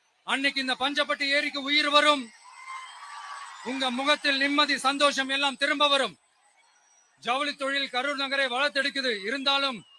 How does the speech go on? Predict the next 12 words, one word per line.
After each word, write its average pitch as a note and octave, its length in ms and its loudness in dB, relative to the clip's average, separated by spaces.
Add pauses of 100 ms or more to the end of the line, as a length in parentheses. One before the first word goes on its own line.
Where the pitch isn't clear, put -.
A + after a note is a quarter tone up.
(160)
மக்கள் C4 380 -2
பாதிக்காத C#4 600 0
வண்ணம் C4+ 280 -4
ஜவுளி C4+ 320 0
தொழிற்சாலைகள் C4+ 720 -2
இருந்து C#4 460 -4 (440)
வெளியேறிய C4+ 540 0
கழிவுகளை C#4 680 2 (1040)
சுத்திகரிக்க C4+ 560 0 (360)
அறிவியல் C#4 600 2
பூர்வமான C#4 720 0
நடவடிக்கைகள் C4 760 0